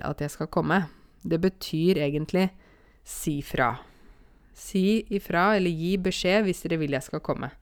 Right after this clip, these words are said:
Men på norsk så er det sånn, vi skal liksom være så høflig og hyggelig, så, så er det sånn, eh, «Dere må gjerne si fra.»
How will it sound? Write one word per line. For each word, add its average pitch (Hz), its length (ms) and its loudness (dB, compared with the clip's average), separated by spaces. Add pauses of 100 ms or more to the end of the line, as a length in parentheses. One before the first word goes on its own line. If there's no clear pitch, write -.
(520)
Men 196 220 4 (100)
på 220 100 8
norsk 214 320 2
så 220 140 0
er 196 80 4
det 202 80 2
sånn, 190 220 2 (1000)
vi 185 120 -6
skal 220 180 6
liksom 208 240 4
være 175 180 4
så 208 140 2
høflig 165 560 0
og 202 100 6
hyggelig, 196 520 6
så, 220 100 6 (240)
så 202 160 4
er 190 80 4
det 185 80 -2
sånn, 180 300 2 (260)
eh, 190 240 0
«Dere 185 240 4
må 202 160 6
gjerne 180 480 4
si 202 240 2
fra.» 214 240 4